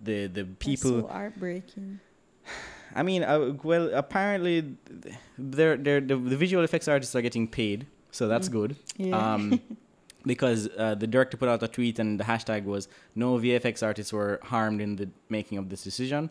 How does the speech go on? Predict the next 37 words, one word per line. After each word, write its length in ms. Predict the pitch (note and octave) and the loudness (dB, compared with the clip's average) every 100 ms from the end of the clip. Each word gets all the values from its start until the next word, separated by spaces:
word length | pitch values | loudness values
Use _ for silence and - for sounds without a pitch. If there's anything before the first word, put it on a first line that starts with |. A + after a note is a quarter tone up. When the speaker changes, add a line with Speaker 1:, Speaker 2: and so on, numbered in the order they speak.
| - | -4
Speaker 2:
Mm-hmm. 380 | G#3+ G3+ G3+ G#3 | -2 0 0 0
Speaker 1:
Um, 360 | A2 A2 A2 G#2 | 2 2 0 0
but 120 | A2+ | 2
yeah, 260 | C3+ A2 F#2 | 2 2 4
after 320 | B2 C3 C3+ | 2 2 2
last 320 | C3 C3 B2 | 2 2 0
time 300 | - B2 A#2 | -2 0 0
they 80 | A2+ | 0
saw 200 | A2 A#2 | 0 0
the 80 | A2 | 0
trailer 420 | - A2+ G#2+ G#2+ - | 0 0 2 0 -2
and 320 | G2+ G2 G2 | -4 -4 -4
people 400 | A2+ A2 G#2 G2 - _ _ _ _ _ | -4 -4 -4 -4 -8 _ _ _ _ _
rebelled 580 | A2 A2+ G#2 B2+ B2+ B2 A#2 | -4 -2 2 4 4 2 0
against 400 | A#2 A#2 A#2 A#2 | 0 0 0 -2
the 80 | |
design 360 | A2 A2 A2+ A2+ | -2 0 2 0
of 80 | G#2+ | 0
Sonic, 420 | D3+ D3 D#3 D3 | 0 2 0 -2
and 260 | A3 G#3+ A2 | -2 0 0
the 40 | A2 | 0
Speaker 2:
Mm-hmm. 60 | |
Speaker 1:
director 300 | A2 A2+ A2+ | 0 0 -2
said, 160 | A2 G2+ | -2 -2
"We're 80 | G#2 | -2
gonna 180 | G#2+ | -2
go 140 | G#2+ A#2+ | 2 4
back 180 | C3 C3 | 2 0
to 60 | |
the 80 | B2 | -4
drawing 300 | A#2+ C3 B2+ | 0 2 2
board." 320 | A#2+ A#2+ A#2+ A2+ - _ | 2 2 0 -6 -20 _
They 80 | G2 | -4
announced 320 | G2+ A#2+ A#2+ | 0 2 2
this 160 | A#2 A2+ | 0 0
week 340 | A2+ A2 - | 0 0 -2
that 280 | G#2+ G2 - | -4 -4 -6